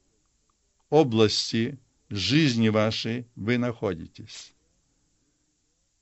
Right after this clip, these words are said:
Если вы этого не пережили, советую вам ещё сегодня: ищите и найдёте, верьте и получите. Читайте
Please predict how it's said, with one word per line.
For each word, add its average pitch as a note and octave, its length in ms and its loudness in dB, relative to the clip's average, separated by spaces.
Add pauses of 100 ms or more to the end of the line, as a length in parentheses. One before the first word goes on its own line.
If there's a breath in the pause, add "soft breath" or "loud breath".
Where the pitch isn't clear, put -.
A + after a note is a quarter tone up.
(180)
Если C#3 440 4
вы C#3+ 120 6
этого E3 480 6
не D3+ 220 2
пережили, D#3 680 2
советую D#3+ 840 2
вам D3 280 6
ещё C#3 640 0 (420)
сегодня: B2+ 840 2 (400)
ищите D3 1000 2 (500)
и C3 120 6
найдёте, C#3 840 6 (640)
верьте C#3+ 640 6
и B2+ 180 -2
получите. A2+ 800 -2 (840)
Читайте C#3 1040 2